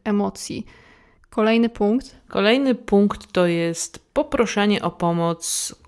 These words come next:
Speaker 2: kogoś z zewnątrz. Tak,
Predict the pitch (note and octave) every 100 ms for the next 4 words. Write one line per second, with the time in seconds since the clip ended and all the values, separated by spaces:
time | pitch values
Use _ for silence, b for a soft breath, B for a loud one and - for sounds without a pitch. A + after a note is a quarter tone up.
0 | _ G3+ F#3 F3 E3+ - - - D#3+ D#3
1 | D#3 E3 E3 D3+ C#3 D#3 - - B B
2 | B B _ D#3 D3 F#3+ G#3+ - -